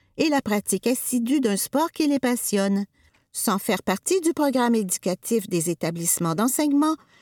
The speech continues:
les activités parascolaires de nature sportive permettent également aux jeunes de pratiquer différentes disciplines sportives en dehors des heures de classe.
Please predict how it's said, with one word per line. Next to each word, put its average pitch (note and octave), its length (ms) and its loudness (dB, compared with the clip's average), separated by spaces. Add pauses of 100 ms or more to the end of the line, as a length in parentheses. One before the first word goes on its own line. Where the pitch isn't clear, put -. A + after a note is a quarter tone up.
(180)
les A#3 180 2
activités D4+ 600 -2
parascolaires G3+ 720 0
de F3 100 0
nature E3+ 460 -4
sportive A3 680 -2 (400)
permettent E4 460 0
également G3+ 560 2
aux G3 160 0
jeunes A#3+ 460 2 (100)
de F3+ 140 -2
pratiquer - 580 -2
différentes G3+ 600 -2
disciplines A3+ 580 -2
sportives D4+ 680 0 (100)
en C4 140 2
dehors B3 380 2
des G3 240 2
heures F3 100 0
de F3+ 100 0
classe. F#3 540 0